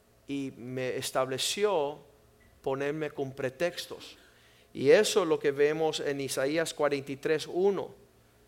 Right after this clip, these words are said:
No hay argumento cuando llegamos a este tema de rendirnos al Señor. ¿Por qué?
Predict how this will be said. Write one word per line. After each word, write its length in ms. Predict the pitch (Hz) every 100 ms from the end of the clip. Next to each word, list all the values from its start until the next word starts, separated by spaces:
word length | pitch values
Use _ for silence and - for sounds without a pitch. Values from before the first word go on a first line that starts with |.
| _ _ _ _ _ _ _ _
No 260 | 131 151 190
hay 460 | 175 160 185 208 -
argumento 960 | 147 156 151 147 147 170 180 170 131 123 - _ _ _ _ _
cuando 300 | 147 143 143
llegamos 560 | 135 139 156 180 170
a 100 | 160
este 240 | 165 160 151
tema 540 | - 175 196 156 143
de 240 | 143 143 139
rendirnos 920 | 147 143 139 180 208 160 131 139 -
al 240 | 156 156 156
Señor. 560 | 160 151 185 202 147
¿Por 300 | - - 143
qué? 480 | 196 214 196 -